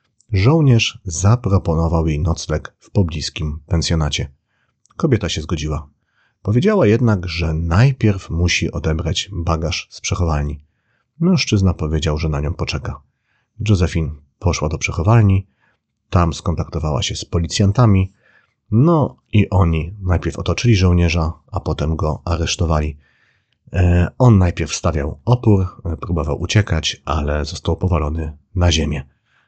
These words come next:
W ten sposób po dziewięciu miesiącach udało się wreszcie schwytać dusiciela. Zabójcą okazał się być Milton Mufungulwa Sipalo.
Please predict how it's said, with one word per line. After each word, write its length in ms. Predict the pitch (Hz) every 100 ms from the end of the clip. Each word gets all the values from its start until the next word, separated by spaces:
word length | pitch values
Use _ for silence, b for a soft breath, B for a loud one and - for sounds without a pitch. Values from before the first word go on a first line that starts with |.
| _ _ _
W 100 | -
ten 180 | - 127
sposób 540 | 123 101 - 98 - _ _ _ _
po 100 | 80
dziewięciu 420 | 82 82 107 95
miesiącach 640 | 76 69 90 82 82 - _ _ _
udało 380 | 110 98 85 78
się 140 | - 62
wreszcie 380 | 76 - -
schwytać 600 | - - - 67 - - _ _ -
dusiciela. 600 | 82 78 76 69 67 - _ _ b b b b b b b _ _
Zabójcą 560 | 120 135 202 180 131
okazał 420 | 101 - 107 104 95
się 160 | 92
być 260 | 87 85 -
Milton 600 | 82 104 131 98 95 92 _ _ _ _
Mufungulwa 920 | 92 95 90 78 90 107 92 87 85 _ _
Sipalo. 600 | - - 82 76 -